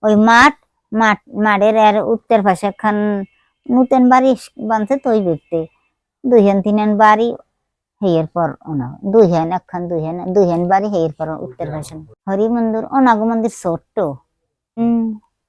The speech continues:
সমাধি করছে, তারপর ওখানে মন্দির করছে ছোট্ট, আমরা জীবনে বড় করছি। আর ওনার ছেলে পাগল উঠে গেছে,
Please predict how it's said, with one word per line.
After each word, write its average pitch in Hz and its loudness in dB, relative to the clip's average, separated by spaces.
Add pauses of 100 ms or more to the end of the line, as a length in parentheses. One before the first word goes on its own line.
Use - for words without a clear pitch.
(260)
সমাধি 196 -8
করছে, 190 -8 (720)
তারপর 180 -2
ওখানে 185 -4 (220)
মন্দির 240 -4
করছে 180 -6
ছোট্ট, 196 -14
আমরা 233 -6
জীবনে 214 -8
বড় 208 -4
করছি। - -12 (800)
আর 190 -2
ওনার 214 0
ছেলে 226 4 (720)
পাগল 202 4 (100)
উঠে 156 -2
গেছে, 151 -8